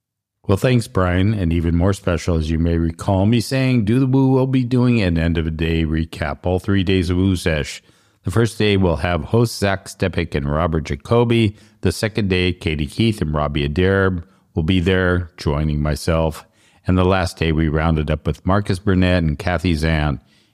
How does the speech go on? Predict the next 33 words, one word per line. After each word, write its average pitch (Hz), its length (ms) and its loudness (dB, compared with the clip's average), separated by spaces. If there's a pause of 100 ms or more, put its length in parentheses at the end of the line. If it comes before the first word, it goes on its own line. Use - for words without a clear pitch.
(340)
Each 107 340 -2
day, 92 340 2
speakers 85 540 0
and 80 120 0
sponsors 80 580 -2
will 69 140 -2
join 98 680 0 (220)
the 82 120 -2
hosts 80 360 0
for - 200 -6
our 67 120 -4
conversation. 73 920 -2 (320)
So - 140 -4
make 113 180 2
sure 120 200 0
and 101 160 2
grab 92 260 0
that 82 160 0
free 101 260 0
registration, 92 800 0
as 73 120 -2
Brian 98 420 2
mentioned, 101 440 2
at 80 240 -2
woosesh 104 760 0
dot 80 340 -2
com. 69 600 -4 (600)
Now, 151 180 2
just 131 240 0
a 98 80 2
few 87 300 2
little 76 280 0
recaps 80 760 -2